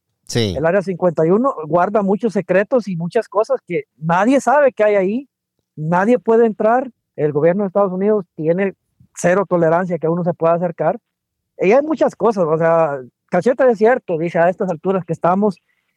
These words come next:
Speaker 2: se tendría que saber más, pero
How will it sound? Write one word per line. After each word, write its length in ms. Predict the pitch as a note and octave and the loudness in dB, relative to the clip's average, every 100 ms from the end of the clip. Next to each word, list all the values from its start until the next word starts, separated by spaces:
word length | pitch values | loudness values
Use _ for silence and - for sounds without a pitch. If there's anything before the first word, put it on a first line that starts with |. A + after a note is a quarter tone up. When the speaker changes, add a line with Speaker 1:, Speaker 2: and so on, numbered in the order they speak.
| _ _ | _ _
Speaker 2:
se 140 | - F3 | -4 0
tendría 320 | F3 E3 F#3+ | 2 2 2
que 120 | F#3+ | 0
saber 260 | F3+ E3+ E3+ | 2 2 2
más, 380 | E3+ G#3+ F#3 - | 0 0 -4 -6
pero 800 | - D#3+ D3+ C#3+ C#3+ C3+ C3 A2+ | 0 2 2 0 0 0 -2 -6